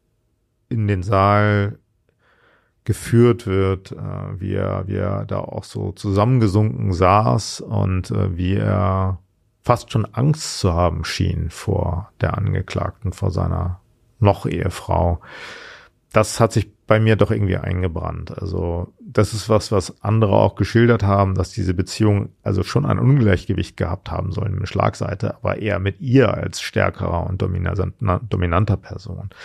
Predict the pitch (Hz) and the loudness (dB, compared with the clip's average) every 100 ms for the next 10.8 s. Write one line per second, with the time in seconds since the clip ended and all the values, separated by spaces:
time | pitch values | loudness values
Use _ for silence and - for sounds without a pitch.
0 | - - - 117 - 131 139 - 117 104 | -20 -12 -6 -4 0 2 2 0 0 2
1 | 104 104 - _ - - - 110 110 113 | 2 2 -2 _ -20 -18 -8 -4 2 4
2 | 127 123 123 101 110 - - 110 104 - | 4 2 2 4 2 0 -2 0 -2 -4
3 | _ _ - - _ 120 113 92 - 104 | _ _ -20 -20 _ 2 2 2 -4 -8
4 | 92 92 - 92 90 - 101 101 92 92 | -6 -6 -6 -4 -4 -2 -2 0 0 0
5 | 87 107 117 139 113 98 95 - 95 101 | 0 -2 0 2 4 2 0 0 0 0
6 | 113 110 95 95 104 117 - 143 151 156 | 0 2 2 2 4 2 0 0 -2 -8
7 | _ _ _ 107 117 107 104 101 _ _ | _ _ _ -4 -2 -2 -2 -4 _ _
8 | 110 104 120 156 147 - 113 110 - 117 | 0 4 4 4 -2 2 2 2 -2 -2
9 | 120 113 - 120 117 - 101 80 92 95 | 0 -2 -2 -2 -2 -4 -10 -8 -6 -6
10 | 110 107 - - - - 117 - | -6 -10 -12 -10 -10 -8 -12 -12